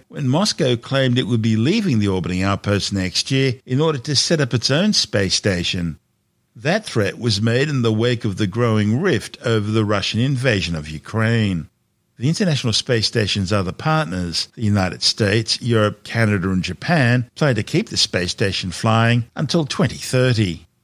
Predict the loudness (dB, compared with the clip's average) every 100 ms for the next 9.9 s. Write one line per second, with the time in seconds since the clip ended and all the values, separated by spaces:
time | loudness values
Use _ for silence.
0 | _ _ _ -8 -2 -2 -2 0 0 2
1 | 2 2 0 -4 -2 -2 0 -2 -4 0
2 | 0 0 0 -2 -2 0 2 2 0 0
3 | -2 0 2 2 2 -2 0 2 4 2
4 | 0 0 -2 0 -2 -2 -2 0 0 0
5 | -4 -2 -2 0 2 0 0 0 2 2
6 | 2 0 0 0 0 -2 -4 -6 -2 2
7 | 2 2 2 0 -4 -4 -2 2 2 0
8 | -2 -6 -2 2 4 2 2 0 0 2
9 | 0 0 -4 -4 0 2 4 2 0